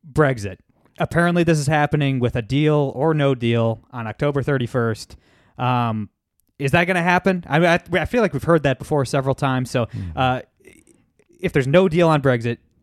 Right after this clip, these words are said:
Speaker 1: are you guys leaving the European Union on October thirty-first? Let's start there.
Speaker 2: Oh, that's easy. Yes. If so, if there is no deal on thirty-first of October, then first November, the United Kingdom leaves the European Union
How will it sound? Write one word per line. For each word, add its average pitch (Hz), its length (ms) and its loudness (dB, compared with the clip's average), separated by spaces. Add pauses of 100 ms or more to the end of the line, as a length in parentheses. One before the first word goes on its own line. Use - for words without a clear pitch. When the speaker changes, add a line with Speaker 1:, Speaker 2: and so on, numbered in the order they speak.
(140)
Speaker 1:
are 143 140 0
you 170 120 4
guys 147 280 4
leaving 147 420 0
the 135 60 0
European 135 380 -2
Union 113 340 -6
on 120 180 -6
October 113 340 -6
thirty-first? 104 480 -10
Let's 120 140 -10
start 104 220 -10
there. - 220 -14 (180)
Speaker 2:
Oh, 160 100 0
that's 143 200 -2
easy. 110 380 -4
Yes. 110 360 -4 (320)
If 131 180 -2
so, 123 200 2
if 131 140 2
there 165 160 4
is 175 120 2
no 160 160 2
deal 131 260 2
on 107 240 -2
thirty-first 117 460 -4
of 107 80 -8
October, 101 640 -4
then 98 420 -4
first 113 220 -6
November, 98 560 -4
the 110 80 -8
United 101 320 -6
Kingdom 101 280 -4
leaves 98 200 -6
the 101 60 -6
European 104 360 -6
Union 95 480 -4